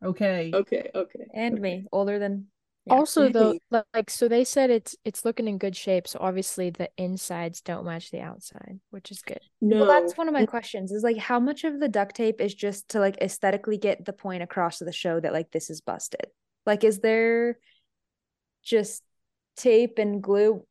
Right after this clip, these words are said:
Speaker 3: that, like, doesn't need to be there?
Speaker 2: Yes.
Speaker 1: Okay, that's good. Like,
Speaker 2: There is
Speaker 1: over the
Speaker 2: tape that
Speaker 1: gasket.
Speaker 2: doesn't need to be there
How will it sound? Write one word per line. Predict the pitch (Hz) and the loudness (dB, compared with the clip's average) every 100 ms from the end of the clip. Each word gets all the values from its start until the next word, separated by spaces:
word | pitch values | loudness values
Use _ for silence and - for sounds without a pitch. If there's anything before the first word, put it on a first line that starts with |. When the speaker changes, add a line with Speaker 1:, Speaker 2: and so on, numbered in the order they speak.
| - | -2
Speaker 3:
that, | 165 | 0
like, | 190 196 - | 0 -4 -4
doesn't | 190 190 | -4 -4
need | 165 185 | -8 -8
to | 175 | -8
be | 165 | -6
there? | 170 220 240 - - _ _ _ _ _ - | -6 -8 -10 -18 -20 _ _ _ _ _ 0
Speaker 2:
Yes. | - - - - _ _ 220 220 _ _ - | 0 -2 -14 -16 _ _ -16 -16 _ _ -2
Speaker 1:
Okay, | 220 208 196 | 2 2 0
that's | 175 - | -4 -6
good. | - - | -12 -4
Like, | 202 196 | 2 4
Speaker 2:
There | 214 | 6
is | 202 | 6
Speaker 1:
over | 180 | 4
the | 175 | 4
Speaker 2:
tape | 196 | 2
that | 175 | 2
Speaker 1:
gasket. | - - 180 | -2 -4 -4
Speaker 2:
doesn't | 185 180 | -4 -10
need | 180 170 | -12 -12
to | |
be | 160 156 | -10 -10
there | 139 123 | -10 -12